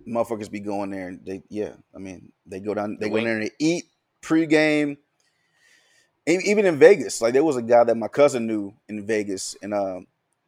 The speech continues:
Speaker 1: he wanted me, he wanted to introduce me to him, and I'm like, "Where we going?" He's like, "We're going to Cheetahs." I was like, "Okay, why we?" It's early. It's, like, seven o'clock in the afternoon. Well, in the evening. "Why we going to Cheetahs?" He in there eating.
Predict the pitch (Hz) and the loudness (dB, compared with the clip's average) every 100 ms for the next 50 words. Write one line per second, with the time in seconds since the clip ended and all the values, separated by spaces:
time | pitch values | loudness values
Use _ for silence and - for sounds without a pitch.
0 | _ _ _ 143 151 131 127 156 143 127 | _ _ _ -2 0 0 -2 -2 -2 -4
1 | 87 127 107 160 - 120 - 110 101 98 | -6 -8 -6 -6 -6 -10 -6 -6 -6 -10
2 | _ _ 110 123 123 156 156 151 190 101 | _ _ -6 0 2 2 0 0 -2 -4
3 | 98 98 98 113 113 110 196 175 - - | -6 -10 -8 -8 -8 -6 -6 -8 -14 -20
4 | _ _ _ _ _ _ _ _ _ - | _ _ _ _ _ _ _ _ _ -14
5 | 104 101 135 160 139 143 120 131 135 _ | -4 0 0 0 -2 0 0 0 -2 _
6 | _ _ _ _ _ _ _ _ _ - | _ _ _ _ _ _ _ _ _ -14
7 | - 120 180 95 - - 160 110 - 160 | -6 -2 -2 -4 -10 -6 -4 -4 2 2
8 | 147 143 139 131 123 120 185 110 104 - | 2 0 0 2 -4 -4 -10 -8 -8 -8
9 | 113 107 165 123 - _ - 139 156 143 | -12 -6 -6 -6 -12 _ -8 -6 -2 -4
10 | - 202 101 - _ _ _ _ _ - | -4 -8 -8 -20 _ _ _ _ _ -6
11 | 123 117 107 113 95 127 | -4 -4 -6 -8 -10 -12